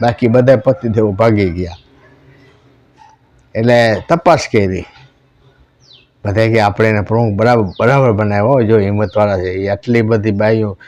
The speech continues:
છૂટી છે હથિયાર લઈને, એ બેઠા રહ્યા." પછી જઈને તપાસ કરીને તો એ પ્રમુખ જે હતા ને એ ગુજરી ગયા ત્યાં બેઠા બેઠા, બીકમાં ને બીકમાં.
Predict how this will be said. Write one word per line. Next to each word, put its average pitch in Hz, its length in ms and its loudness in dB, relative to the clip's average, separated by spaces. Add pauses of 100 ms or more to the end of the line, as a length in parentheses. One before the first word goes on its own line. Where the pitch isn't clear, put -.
(160)
છૂટી 117 380 -2
છે 98 100 -2
હથિયાર 101 300 0
લઈને, 98 220 -4
એ 104 120 -4
બેઠા 101 320 0
રહ્યા." 85 320 -8 (680)
પછી 113 140 -2
જઈને 131 200 2
તપાસ 139 400 0
કરીને 147 400 2 (1400)
તો 123 60 2
એ 127 140 4
પ્રમુખ 123 680 0 (160)
જે 123 220 2
હતા 143 240 2
ને 117 240 -2 (1500)
એ 127 120 4
ગુજરી 117 560 4
ગયા 104 160 2
ત્યાં 98 280 0
બેઠા 95 340 -2
બેઠા, 90 260 -4
બીકમાં 107 500 -2
ને 95 60 -14
બીકમાં. 90 520 -10